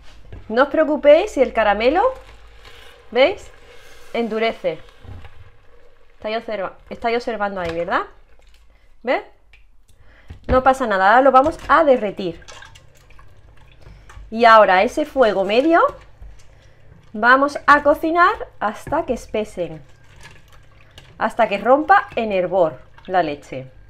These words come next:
Cocinamos a fuego medio hasta que rompa en hervor, sin dejar de remover. Ese caramelo que queda abajo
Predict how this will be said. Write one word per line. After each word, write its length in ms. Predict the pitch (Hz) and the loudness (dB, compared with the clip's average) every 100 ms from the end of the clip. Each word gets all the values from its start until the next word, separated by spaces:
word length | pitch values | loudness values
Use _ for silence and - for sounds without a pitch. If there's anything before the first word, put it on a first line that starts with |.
| - - - | -20 -20 -12
Cocinamos 680 | - 214 226 240 214 185 - - | -8 -6 -4 -2 0 -2 -6 -6
a 100 | 196 | -2
fuego 380 | 269 277 233 | 2 2 2
medio 320 | 269 359 415 415 | 0 -2 0 -2
hasta 260 | - 208 | -2 -4
que 100 | 190 | -4
rompa 360 | 196 233 226 202 | -4 -2 -2 -2
en 80 | 190 | -4
hervor, 420 | 170 147 143 135 - | -6 -6 -10 -12 -20
sin 260 | - 240 220 | -12 -10 -4
dejar 400 | 185 208 277 359 | -4 0 0 0
de 100 | 214 | -4
remover. 540 | 185 170 156 147 135 - - - _ | -4 -6 -6 -8 -12 -18 -20 -20 _
Ese 140 | - 233 | -16 -6
caramelo 460 | 240 220 220 226 | -2 -2 -2 -6
que 100 | 220 | -8
queda 220 | 214 208 208 | -6 -2 0
abajo 500 | 311 - 220 - | 0 -2 -6 -8